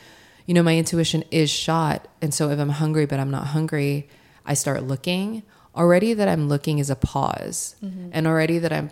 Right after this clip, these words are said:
Speaker 1: pausing, you know, again, another corny adage, but it's, like, the acronym, "Please assist until sanity enters,"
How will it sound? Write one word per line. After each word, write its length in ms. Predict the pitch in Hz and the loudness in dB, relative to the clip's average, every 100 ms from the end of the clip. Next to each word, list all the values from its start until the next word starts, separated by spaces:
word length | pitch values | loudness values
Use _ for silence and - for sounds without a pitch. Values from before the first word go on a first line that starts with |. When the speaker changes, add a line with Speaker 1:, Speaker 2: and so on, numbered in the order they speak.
| - | -10
Speaker 1:
pausing, 580 | - 170 165 156 143 143 | -6 -4 -2 -2 -2 -2
you 60 | 151 | -2
know, 220 | 139 139 - | -2 -6 -6
again, 360 | 156 156 147 143 | -2 0 0 0
another 360 | 143 143 147 | 0 2 0
corny 440 | 143 - 143 139 143 | -2 0 2 2 2
adage, 480 | 143 156 151 139 - | 0 2 2 2 -2
but 140 | 104 | -2
it's, 180 | 135 - | -2 0
like, 260 | 139 135 - - - - _ _ _ | 0 -2 -8 -20 -20 -20 _ _ _
the 140 | 151 151 | -2 -2
acronym, 540 | 135 - 147 139 131 | -2 -2 0 0 0
"Please 680 | - 151 147 143 139 - - | -2 0 4 4 2 -4 -2
assist 640 | 147 - 139 139 131 - - | -2 2 2 2 0 -4 -4
until 420 | 135 135 147 131 | -6 -2 0 0
sanity 480 | 127 135 135 139 135 | -2 -2 -2 -2 -2
enters," 680 | 127 131 180 214 262 254 | -4 -2 0 0 0 -2